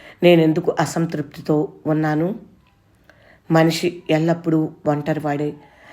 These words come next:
తన వృత్తంలోనే అతను ఒంటరిగా తిరుగుతుంటాడు. తాను ఒంటరిననే స్పృహ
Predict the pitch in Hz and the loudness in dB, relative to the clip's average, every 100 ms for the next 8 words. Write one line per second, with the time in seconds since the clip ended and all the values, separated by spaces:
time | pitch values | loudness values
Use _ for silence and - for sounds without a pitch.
0 | - _ _ _ - 208 202 175 175 208 | -20 _ _ _ 0 0 0 -4 -6 -6
1 | 196 180 165 160 160 160 - 160 156 156 | -6 -4 -4 -4 -6 -8 -10 -10 -8 -8
2 | 151 151 170 170 156 151 - _ _ _ | -8 -8 -8 -6 -6 -6 -14 _ _ _
3 | _ 165 151 160 160 143 143 143 143 - | _ -4 -4 -4 -6 -6 -4 -4 -6 -10
4 | _ - - - - 165 160 160 - 156 | _ -20 -20 -12 0 2 2 0 -2 -2
5 | 151 156 165 156 156 151 156 151 - 156 | -2 0 -2 0 0 0 -2 -4 -8 -10
6 | 156 170 165 | -6 -4 -4